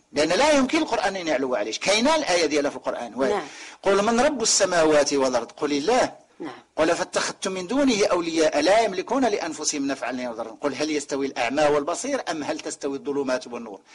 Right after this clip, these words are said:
Speaker 2: نعم.
Speaker 1: أم جعلوا لله شركاء خلقوا كخلقه فتشابه الخلق عليهم؟ قل الله خالق كل شيء وهو الواحد القهار".
Speaker 2: صدق الحق
Speaker 1: تشابه
Speaker 2: سبحانه وتعالى.
Speaker 1: الخلق الآن على العلماء.
Speaker 2: نعم.
Speaker 1: يظنون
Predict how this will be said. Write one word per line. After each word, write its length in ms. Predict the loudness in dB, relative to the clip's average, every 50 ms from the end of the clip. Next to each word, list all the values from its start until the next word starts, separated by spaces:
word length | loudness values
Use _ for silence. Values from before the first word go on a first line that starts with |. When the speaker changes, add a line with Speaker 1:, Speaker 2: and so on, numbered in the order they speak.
| -18 -16
Speaker 2:
نعم. 140 | -10 -6 -4
Speaker 1:
أم 100 | -4 -2
جعلوا 360 | 0 0 2 2 2 0 0
لله 360 | -2 -2 0 2 4 4 4
شركاء 520 | 2 0 0 0 -2 0 2 2 2 2 2
خلقوا 500 | 0 0 2 2 2 0 0 0 -2 0
كخلقه 600 | -2 -4 -4 -2 -2 0 0 0 -4 -6 -10 -10 -12 _ _ -20 -20 _
فتشابه 840 | -10 -10 -10 -6 -4 -4 -2 0 2 4 4 4 4 2 0 0 0
الخلق 400 | -4 -4 -4 -4 -4 -4 -4 -4
عليهم؟ 320 | -2 -2 -4 -6 -8 -14 -16 -20 -20 -16 -8
قل 140 | -6 -4 -2
الله 320 | -2 0 2 2 2 2
خالق 500 | 0 -2 0 2 2 2 2 0 -2 -6
كل 280 | -8 -6 -4 -4 -2 0
شيء 300 | 0 0 0 -2 -4 -6
وهو 260 | -10 -10 -8 -8 -6
الواحد 400 | -4 0 0 0 0 0 -4 -6
القهار". 460 | -8 -10 -10 -14 -14 -12 -12 -12 -12 -12
Speaker 2:
صدق 420 | -12 -10 -8 -8 -6 -6 -6 -8
الحق 240 | -8 -8 -4 -4 -4
Speaker 1:
تشابه 280 | -2 0 2 2 4 4
Speaker 2:
سبحانه 320 | 4 2 2 2 2 0
وتعالى. 160 | 0 0 0
Speaker 1:
الخلق 280 | 0 2 2 2 0 0
الآن 320 | -4 -2 0 -2 0 0
على 160 | 0 0 -2
العلماء. 560 | -2 -2 -2 -2 -2 -2 0 0 0 0 0 0
Speaker 2:
نعم. 160 | -4 -6 -4 -2
Speaker 1:
يظنون 460 | -2 2 2 2 4 4 4 4